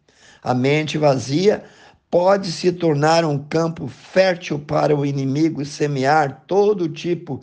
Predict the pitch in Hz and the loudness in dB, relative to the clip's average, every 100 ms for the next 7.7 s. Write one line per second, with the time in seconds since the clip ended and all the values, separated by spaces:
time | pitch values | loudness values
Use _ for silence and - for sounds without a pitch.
0 | _ _ - 127 143 151 143 135 143 147 | _ _ -12 -4 -2 -2 -2 -2 -4 -4
1 | - - - - _ _ _ _ _ _ | -8 -16 -18 -20 _ _ _ _ _ _
2 | _ - 135 160 180 196 - - _ 131 | _ 0 2 4 2 -2 -8 -10 _ 0
3 | 127 - 156 202 202 - - 151 147 131 | 0 2 2 2 0 -6 -2 -2 0 -4
4 | 139 160 180 165 147 147 147 160 156 147 | -2 -4 -6 -8 -6 -6 -2 0 0 -2
5 | 123 123 135 160 180 156 120 - - 147 | -4 -6 0 2 4 2 -4 -10 -4 -2
6 | 175 170 139 135 139 143 123 135 160 170 | 0 -2 -2 -2 0 0 0 0 2 2
7 | 147 127 95 107 170 - - | 0 -2 -2 -4 -6 -8 -16